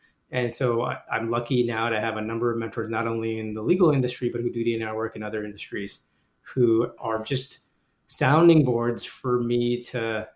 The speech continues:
throw off ideas, to just get empathy when I feel that I need it. And then those mentors also can exist in other verticals in an organization too. So whether that's a department that's, you know, professional development or marketing or recruiting or H R or whatever,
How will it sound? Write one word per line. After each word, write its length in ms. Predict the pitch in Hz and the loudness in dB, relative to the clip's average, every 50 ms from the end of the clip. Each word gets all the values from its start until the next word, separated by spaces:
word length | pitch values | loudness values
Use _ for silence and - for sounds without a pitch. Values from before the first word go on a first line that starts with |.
| _ _ _ _ _ _ _ | _ _ _ _ _ _ _
throw 180 | 147 139 131 127 | -2 0 2 2
off 180 | 123 120 - | 2 0 -2
ideas, 640 | 110 101 104 120 143 143 143 135 135 135 127 131 - | -6 -8 -4 0 2 2 4 4 4 4 4 2 0
to 100 | - 113 | -4 -10
just 440 | - - 117 104 - - - - - | -10 -10 -10 -8 -8 -10 -12 -14 -4
get 180 | - 147 139 139 117 | -2 -2 -2 -2 -4
empathy 580 | 120 127 131 131 131 - 165 151 143 - - _ _ | -6 -4 -4 -4 -2 -2 -2 -2 -2 -4 -8 _ _
when 220 | 113 113 113 113 | -10 -8 -6 -6
I 120 | 110 110 110 | -4 -6 -6
feel 360 | - - 123 117 117 117 110 | -6 -4 -4 -2 -2 -2 -2
that 360 | 113 110 104 - - - _ _ - - | -4 -4 -4 -6 -8 -12 _ _ -16 -10
I 140 | - 117 117 | -6 -4 -2
need 200 | 117 127 127 127 | -2 0 0 0
it. 200 | 139 135 - - | 0 -2 -2 -4
And 160 | 139 135 131 135 | -2 -2 0 2
then 400 | 135 135 131 131 131 135 - - _ _ _ _ _ _ _ _ - | 2 4 2 2 0 -2 -6 -10 _ _ _ _ _ _ _ _ -12
those 300 | 139 127 160 156 156 139 | -2 2 4 4 4 4
mentors 280 | 160 147 - 151 139 | 4 2 4 4 4
also 280 | 135 123 131 - 147 127 | 4 2 2 2 0 0
can 120 | 135 143 | 0 0
exist 340 | 127 117 110 127 123 - - | 0 0 -2 -2 -4 -2 -2
in 120 | 135 120 117 | -2 -2 -2
other 160 | 113 117 113 | -2 -2 -2
verticals 480 | 110 117 117 113 117 - 123 113 107 | -2 -2 -2 -2 -2 -4 -6 -6 -6
in 100 | 117 110 | -6 -6
an 80 | 110 107 | -8 -8
organization 640 | 113 113 107 107 107 104 - 110 101 - - - 104 - | -10 -10 -8 -8 -8 -6 -6 -6 -6 -8 -10 -12 -14 -14
too. 220 | - - 107 90 - _ _ _ | -10 -10 -12 -12 -12 _ _ _
So 260 | - - 120 110 107 | -8 -4 -2 -2 0
whether 320 | 110 113 110 107 107 107 | 0 0 2 2 0 0
that's 400 | 104 107 104 101 - - - - - _ _ _ _ | 0 0 -2 -2 -2 -6 -8 -10 -14 _ _ _ _
a 60 | - - | -10 -8
department 540 | - - - 123 107 101 110 110 110 - - | -8 0 2 2 2 2 2 -2 -2 -4 -6
that's, 340 | - 107 101 - - - - | -6 -6 -4 -4 -6 -6 -6
you 80 | 117 101 | -6 -6
know, 60 | - | -6
professional 340 | - 131 131 113 - 117 - | -6 -8 -8 -8 -8 -10 -6
development 480 | - 131 131 127 120 117 113 107 104 | 0 2 4 4 4 2 0 -4 -4
or 120 | 101 98 95 | -6 -6 -6
marketing 480 | 110 113 131 143 131 - 113 110 107 | 0 2 2 2 2 0 -2 -4 -6
or 60 | 104 | -10
recruiting 320 | 98 104 - - 139 127 120 | -12 -8 -4 -2 -2 0 0
or 100 | 110 110 | 0 0
H 200 | 123 120 - - | 0 0 0 2
R 260 | 135 135 135 123 117 | 4 4 4 4 4
or 60 | 104 | 2
whatever, 440 | 110 117 135 127 120 107 104 - - | 0 0 0 0 0 0 -2 -4 -8